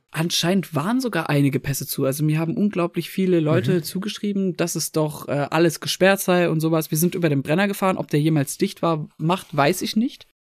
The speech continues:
Speaker 2: Nein, also Brenner ja nicht. Das ist ja
Speaker 1: Mhm.
Speaker 2: tatsächlich, das ist ja eine der Strecken schlechthin.
Speaker 1: Weiß ich
Speaker 2: Kannst ja
Speaker 1: nicht,
Speaker 2: nicht
Speaker 1: ich hab keine
Speaker 2: zumachen.
Speaker 1: Ahnung.
Speaker 2: Ist ja
Speaker 1: Aber es gibt halt vor Ort keinen Winterdienst. Das heißt, auch beim Brenner musst du über die Landstraße fahren im Winter.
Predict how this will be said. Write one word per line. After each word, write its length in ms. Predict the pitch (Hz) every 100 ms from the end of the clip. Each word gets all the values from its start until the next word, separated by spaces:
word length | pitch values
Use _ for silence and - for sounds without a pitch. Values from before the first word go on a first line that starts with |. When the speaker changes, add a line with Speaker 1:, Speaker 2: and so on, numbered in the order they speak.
| -
Speaker 2:
Nein, 400 | 139 143 147 143
also 160 | 127 131
Brenner 240 | 135 151
ja 100 | 127
nicht. 180 | 143 -
Das 140 | 123
ist 140 | 123 -
ja 400 | 123 113 113 117
Speaker 1:
Mhm. 40 | 151
Speaker 2:
tatsächlich, 400 | 160 196 135 127
das 140 | 123
ist 140 | 120 131
ja 220 | 123 120
eine 180 | 123 120 -
der 160 | 135 127
Strecken 400 | - - 131 131
schlechthin. 460 | - 127 - 143 151 -
Speaker 1:
Weiß 260 | 143 147 190
ich 40 |
Speaker 2:
Kannst 140 | 143 139
ja 60 |
Speaker 1:
nicht, 120 | 127 -
Speaker 2:
nicht 20 |
Speaker 1:
ich 60 | 180
hab 60 |
keine 100 | 156 127
Speaker 2:
zumachen. 120 | -
Speaker 1:
Ahnung. 140 | 180 147
Speaker 2:
Ist 120 | -
ja 120 | 127 - - _ _
Speaker 1:
Aber 360 | 143 165 208 190
es 100 | -
gibt 160 | 180 180
halt 140 | 196
vor 220 | - 165
Ort 240 | 139 139 -
keinen 260 | 180 185
Winterdienst. 580 | 247 262 156 - - -
Das 120 | -
heißt, 180 | 151 147
auch 120 | 139
beim 180 | 139 135
Brenner 340 | 170 214 202 -
musst 640 | 151 143 139 135 - - 156
du 240 | 151 151
über 280 | 143 147 143
die 320 | 156 156 156
Landstraße 500 | 180 240 - 220 139
fahren 320 | - - 156 _ _ _ -
im 160 | - -
Winter. 320 | - -